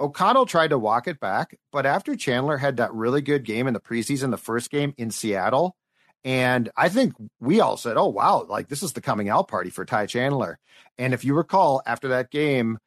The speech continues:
Kevin O'Connell said, "Yeah, you know what? He's gotta do that more than when the lights come on."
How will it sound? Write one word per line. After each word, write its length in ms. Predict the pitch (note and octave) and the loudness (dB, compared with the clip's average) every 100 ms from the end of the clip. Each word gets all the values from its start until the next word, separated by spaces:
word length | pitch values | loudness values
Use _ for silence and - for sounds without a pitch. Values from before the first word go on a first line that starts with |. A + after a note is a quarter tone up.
| _ - | _ -4
Kevin 200 | C#3 B2+ | -2 2
O'Connell 320 | D3 D3 B2+ | 2 2 0
said, 380 | - A#2+ A2 - | 0 0 0 -2
"Yeah, 160 | D#3 D#3 | 2 2
you 140 | D3+ | 4
know 120 | E3 | 4
what? 280 | D#3+ D#3+ D#3+ | 4 4 2
He's 160 | C#3+ C#3 | -4 -2
gotta 180 | F#3 | -2
do 180 | D#3 E3 | 0 0
that 220 | D#3 D3 B2+ | 4 2 2
more 220 | C3 C#3+ | 2 2
than 220 | C3 B2 | 0 -4
when 200 | B2 B2 | -4 0
the 60 | A2+ | 0
lights 480 | G2+ A2+ B2+ - - | 0 0 0 -4 -8
come 280 | - G#2+ | -2 0
on." 360 | G#2 F#2+ E2 | 0 -2 -4